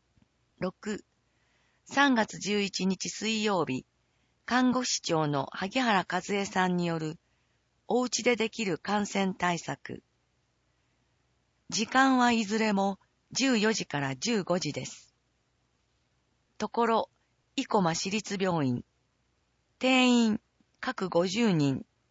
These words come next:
当日先着順。トピッ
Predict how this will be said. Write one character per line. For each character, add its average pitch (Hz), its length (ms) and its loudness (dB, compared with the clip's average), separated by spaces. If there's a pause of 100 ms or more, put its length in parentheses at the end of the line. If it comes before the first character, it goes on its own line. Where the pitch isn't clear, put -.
(120)
当 233 220 2
日 - 140 -4
先 202 380 -2
着 185 300 -4
順。 160 360 -4 (1900)
ト 285 140 4
ピ 220 140 -2
ッ 202 60 -4